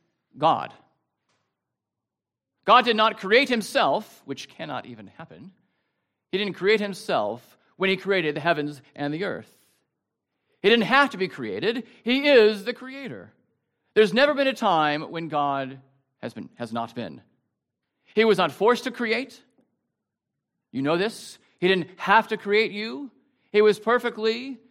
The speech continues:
in communion with the others, the Father, the Son, the Spirit, perfectly in communion with one another for all eternity. But he chose to create. And he chose not only to create,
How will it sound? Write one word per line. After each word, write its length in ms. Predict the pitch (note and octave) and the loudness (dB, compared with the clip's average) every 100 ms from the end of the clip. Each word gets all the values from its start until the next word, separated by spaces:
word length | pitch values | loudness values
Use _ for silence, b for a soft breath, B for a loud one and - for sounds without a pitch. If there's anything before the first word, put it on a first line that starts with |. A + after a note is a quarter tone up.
| _ | _
in 140 | - G#3 | -8 -4
communion 420 | G3+ G#3 A#3+ A#3+ | -2 -2 -2 -2
with 160 | A3 F#3+ | -2 -2
the 120 | F#3+ | -2
others, 360 | A#3 C#4 A3+ | -2 -4 -6
the 100 | F3+ | -4
Father, 280 | F#3+ A3 B3 | 2 4 4
the 80 | G#3+ | 0
Son, 240 | A#3 A#3+ | -2 0
the 80 | A#3 | 0
Spirit, 400 | A3 G#3+ A3+ A3 | -6 -8 -8 -6
perfectly 340 | A#3 B3 B3+ A#3+ | -6 -6 -6 -8
in 60 | |
communion 300 | G3+ A3+ A#3 | -8 -10 -8
with 100 | G#3 | -8
one 160 | F3+ B3 | -8 -4
another 260 | G#3 F3+ | -4 -2
for 160 | F#3 A3 | -4 -2
all 340 | A3 D4+ D#4 | 4 6 4
eternity. 640 | D#4 A#3 C#4 A#3+ G#2+ C#2+ B2 _ _ _ _ _ _ _ _ _ _ _ _ _ _ _ _ _ _ _ _ _ _ _ _ _ _ _ | 2 -6 -6 -6 -8 -14 -20 _ _ _ _ _ _ _ _ _ _ _ _ _ _ _ _ _ _ _ _ _ _ _ _ _ _ _
But 100 | A#2 | -12
he 40 | C3+ | -10
chose 300 | A3+ G3+ - | -6 -8 -8
to 80 | |
create. 420 | - - C#2 - _ _ _ _ _ _ _ _ _ - | -18 -20 -20 -20 _ _ _ _ _ _ _ _ _ -4
And 80 | G3 | -4
he 60 | |
chose 500 | F#3+ C#4+ C4+ G#3+ G3+ | 0 4 6 4 2
not 160 | C4 D#4+ | 2 2
only 140 | D4+ | 2
to 100 | A3+ | -2
create, 640 | - A#3 A#3 C4 D3+ - | -8 -8 -2 -2 -2 -6